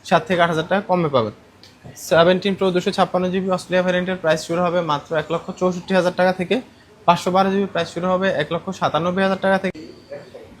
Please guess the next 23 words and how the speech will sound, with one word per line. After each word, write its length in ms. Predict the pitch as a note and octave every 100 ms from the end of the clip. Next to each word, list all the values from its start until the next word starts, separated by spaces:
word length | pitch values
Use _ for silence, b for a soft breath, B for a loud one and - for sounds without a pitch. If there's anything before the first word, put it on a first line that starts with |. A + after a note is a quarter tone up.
| - - -
এবং 240 | C#3 E3
ওয়ান 180 | E3 F3 F3+
terabyte 420 | F#3 F#3 G3 G3
সি-, 200 | - G3+
আহ, 120 | C#3+ C#3+
সেভেনটিন 400 | F3 F3 F3+ F3
প্রো 200 | F3 F3
প্রাইস 220 | D#3+ D#3
থাকবে 200 | F3 E3
মাত্র, 320 | E3+ D3 C#3 F3
আহ, 680 | F#3+ G#3 - B2+ B2+ C3 C3
দুই 100 | C#3+
লক্ষ 180 | F3+ F3+
আঠারো 220 | F3+ E3
হাজার 160 | D#3 C3+
টাকা 160 | - C3+ A#2+
থেকে। 140 | G#2+ - - - - - - - - B2
আর 140 | C3
সেভেনটিন 400 | C3+ E3+ F3 F#3
প্রো 180 | F3+ G3
ম্যাক্স 240 | F#3+ F#3 F#3
যদি 260 | F3+ F#3
যাই, 200 | F#3 F#3+